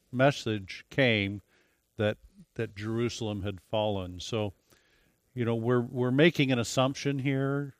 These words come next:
and, and it is an assumption, uh, that,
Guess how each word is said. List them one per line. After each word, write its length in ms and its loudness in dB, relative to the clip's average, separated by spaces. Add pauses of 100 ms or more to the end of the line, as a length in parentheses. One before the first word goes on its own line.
(180)
and, 220 0
and 240 2
it 160 6
is 260 2
an 120 0
assumption, 640 -4 (720)
uh, 260 -2 (960)
that, 320 6